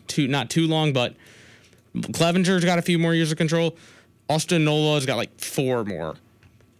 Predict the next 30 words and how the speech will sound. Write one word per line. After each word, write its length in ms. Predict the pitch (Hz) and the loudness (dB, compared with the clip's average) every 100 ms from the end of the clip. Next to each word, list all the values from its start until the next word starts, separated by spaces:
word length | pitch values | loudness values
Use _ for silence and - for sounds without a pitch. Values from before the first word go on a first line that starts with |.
| _ | _
And 120 | 135 | 2
they 80 | 165 | 2
had, 260 | 190 180 - - | 2 -2 -4 -2
and 240 | 156 - | -2 0
people 280 | 165 226 302 | 0 0 2
are, 200 | 233 175 | 2 2
like, 220 | 160 147 | 0 0
talking, 400 | - 160 156 143 - | 0 0 0 -2 0
"Oh, 540 | 170 160 143 127 - _ _ | 0 2 0 -2 -6 _ _
wow, 380 | 117 151 139 110 - | -2 0 0 -4 -2
they 160 | 147 | 0
gave 160 | 170 165 | 2 2
up 120 | 123 | 0
way 400 | 113 127 202 226 | -4 0 2 2
too 200 | 180 185 | 0 0
much. 440 | 165 190 160 - - - - - - | 2 2 0 -4 -10 -18 -20 -20 0
They 160 | 202 | 0
de-, 180 | 185 160 | 2 0
depleted 480 | 127 - 196 226 208 | -2 -4 0 2 2
their 140 | 170 | 0
farm 260 | 160 196 208 | 0 0 0
system." 420 | 170 147 - - - - - - _ | -2 -4 -6 -8 -12 -20 -20 -20 _
Actually, 580 | 220 277 294 - 247 240 | 0 0 -2 -2 0 2
they 160 | 208 196 | 2 0
kept 420 | - 208 180 - - _ _ _ _ | 0 -2 -2 -6 -18 _ _ _ _
all 220 | 170 202 | 0 2
of 160 | 233 180 | 2 2
their 160 | 190 170 | 0 2
top 280 | 180 151 | 0 -2
prospect. 500 | - 139 113 - - | -2 -2 -2 -8 -12